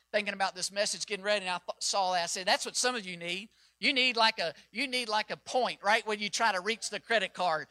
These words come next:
Gives you a little cut on your hand to remind you of what you want,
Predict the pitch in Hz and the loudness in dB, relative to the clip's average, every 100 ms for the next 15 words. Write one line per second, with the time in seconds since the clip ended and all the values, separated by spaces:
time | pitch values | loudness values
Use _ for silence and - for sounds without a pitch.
0 | - _ _ 196 185 202 208 196 - 220 | -18 _ _ -2 0 -2 -2 -4 2 2
1 | 202 190 180 165 196 180 151 180 180 175 | 4 0 -2 -2 -2 -4 -2 0 2 6
2 | 226 254 240 185 180 170 175 190 - - | 6 6 6 4 2 2 2 -2 -10 0
3 | 185 190 220 - 208 202 220 202 | 4 6 4 2 0 2 4 4